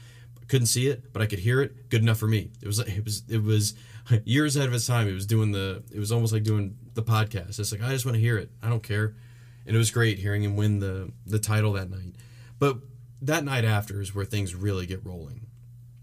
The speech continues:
The feud with Dude Love is fascinating because it's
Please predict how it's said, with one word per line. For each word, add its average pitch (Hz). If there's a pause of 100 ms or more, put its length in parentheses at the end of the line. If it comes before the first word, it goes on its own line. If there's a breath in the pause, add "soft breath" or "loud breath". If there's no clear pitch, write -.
(380)
The 117
feud 175
with 151
Dude 117
Love 92
is 107
fascinating 95
because 92 (480 loud breath)
it's 123